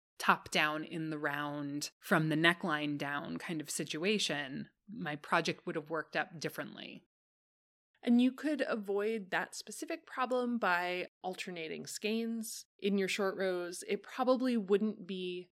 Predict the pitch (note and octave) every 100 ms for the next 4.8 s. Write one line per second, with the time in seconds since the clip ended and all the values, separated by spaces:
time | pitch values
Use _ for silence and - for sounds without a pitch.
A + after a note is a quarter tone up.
0 | _ - - F#3+ G#3 G#3 G3 A#3 G3+ G3+
1 | - G#3 - - G3 G3 F3+ F3+ F3+ A#3
2 | D#3 D3+ F#3+ - A#3 A#3+ F#3+ F3+ G3+ G3
3 | F#3 F#3 F#3+ F3 F3 E3 F3 D#3+ - -
4 | C4+ - G3 F3 D#3 D3 C3+